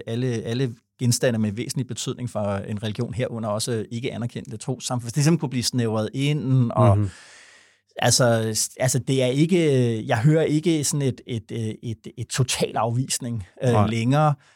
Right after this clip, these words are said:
Speaker 1: Øh, jeg synes også, i forhold til det, vi taler om der, da vi, da vi indledte der, hvordan, hvordan går partiet nu ind her i den her politiske sæson? Altså, er det hård konfrontation, eller er det samarbejde? Der er
Speaker 2: Mm.
Speaker 1: lyden samarbejde, samarbejde, samarbejde.
Speaker 2: Mm. Men
Speaker 1: Altså
Speaker 2: kan, men, men min pointe er bare,
Speaker 1: Mm.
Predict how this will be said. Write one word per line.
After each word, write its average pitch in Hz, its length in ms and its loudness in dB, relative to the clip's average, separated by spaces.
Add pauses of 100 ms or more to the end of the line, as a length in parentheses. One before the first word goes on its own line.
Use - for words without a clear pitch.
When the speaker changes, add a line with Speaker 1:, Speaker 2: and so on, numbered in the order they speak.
(340)
Speaker 1:
Øh, 120 480 4
jeg 151 80 6
synes 185 140 4
også, 185 360 2
i 160 80 0
forhold 185 180 2
til 165 100 0
det, 165 120 2
vi 143 40 -2
taler 170 220 0
om 156 80 0
der, 147 160 0
da 135 100 0
vi, 120 260 2
da 127 120 0
vi 123 120 0
indledte 147 300 0
der, 139 80 2
hvordan, 131 220 2
hvordan 151 300 0
går 180 100 0
partiet 160 540 0
nu 160 180 4
ind 175 200 -2
her 139 180 -4
i 131 40 -2
den 120 160 -6
her 123 140 -6 (140)
politiske 113 440 -2
sæson? 107 460 -2
Altså, 113 300 0
er 127 140 0
det 117 200 -2
hård 156 220 0
konfrontation, 160 840 0
eller 135 160 2
er 117 160 0
det 113 120 -6
samarbejde? - 640 -4
Der 127 60 0
er 139 200 2
Speaker 2:
Mm. 113 60 -2
Speaker 1:
lyden 131 480 -2 (460)
samarbejde, 113 580 0
samarbejde, 98 600 -10
samarbejde. 92 640 -4
Speaker 2:
Mm. - 60 -20 (340)
Men 160 60 6
Speaker 1:
Altså 139 180 8
Speaker 2:
kan, 135 220 4
men, 127 260 2
men 131 160 4
min 139 160 4
pointe 127 300 2
er 113 120 -2
bare, 110 320 2
Speaker 1:
Mm. 117 60 -6